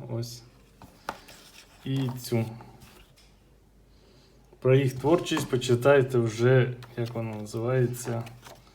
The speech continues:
де-інде, мабуть, але це не точно. Давайте ще ось таку подивимось. Да. Вона і навіть підписи у них є.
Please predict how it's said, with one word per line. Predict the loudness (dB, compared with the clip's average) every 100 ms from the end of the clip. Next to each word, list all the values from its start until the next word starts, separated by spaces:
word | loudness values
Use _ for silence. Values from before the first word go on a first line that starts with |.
| -20 -20 -20 -20 -12
де-інде, | -2 2 2 2 0 2 2 2 0 -2 -10 -2
мабуть, | 0 0 -2 -8 -16 -20 -20 -4
але | -2 -2
це | 0
не | 0 0
точно. | -6 -10 -10 -12 -12 -18 -20 -20 -20 -20 -20 _ _ -10
Давайте | -4 0 0 0 -6
ще | -8 -2 0
ось | 0 -4 -8
таку | -10 -8 -6
подивимось. | -4 -2 0 2 0 -2 -6 -12 -18 -20 _ _ -20 -20 _ _ _ _ _ _ _ _ _ _ _ _ _ _ _ _
Да. | -12 -10 -12 -14 -20 -20 -20 -20 _ -8
Вона | -2 2 2
і | 0 2 6
навіть | 8 6 0 -2
підписи | 0 2 0 0 2
у | 2
них | 2 -2 -10
є. | -12